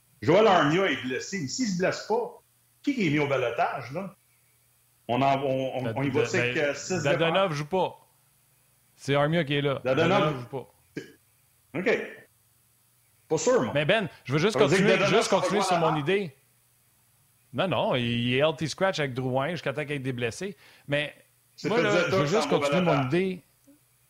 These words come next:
Speaker 2: Non, tu peux mettre un défenseur que, tu sais, Jordan Harris, tu peux le descendre sans qu'il passe au balotage. Mais je veux juste,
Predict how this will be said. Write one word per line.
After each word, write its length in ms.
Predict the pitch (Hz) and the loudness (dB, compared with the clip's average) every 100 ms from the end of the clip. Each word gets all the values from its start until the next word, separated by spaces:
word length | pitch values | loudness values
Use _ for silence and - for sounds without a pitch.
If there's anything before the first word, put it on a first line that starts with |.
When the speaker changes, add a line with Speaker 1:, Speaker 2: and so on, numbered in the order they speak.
| _ _ _ _ _ _ | _ _ _ _ _ _
Speaker 2:
Non, 280 | 123 117 170 | -2 0 0
tu 80 | - | -2
peux 120 | 139 | -2
mettre 220 | 135 139 139 | 0 0 0
un 80 | |
défenseur 580 | 127 131 135 123 156 160 | 0 0 0 0 0 0
que, 340 | 139 127 120 117 | 0 -2 -2 -4
tu 40 | |
sais, 240 | 151 151 127 | -4 -4 -2
Jordan 240 | 131 139 | -2 0
Harris, 180 | 127 156 | -2 -4
tu 80 | - | -4
peux 80 | 131 | -4
le 40 | |
descendre 360 | 123 113 139 127 | -2 -2 -4 -2
sans 120 | 123 | -6
qu'il 100 | - | -2
passe 200 | 131 127 | -4 -2
au 40 | |
balotage. 540 | 120 117 110 170 196 - _ - _ 139 | -4 -4 -4 -8 -10 -18 _ -20 _ -8
Mais 200 | 143 - | -6 -6
je 120 | 143 | -6
veux 40 | 180 | -4
juste, 300 | 269 - | -4 -6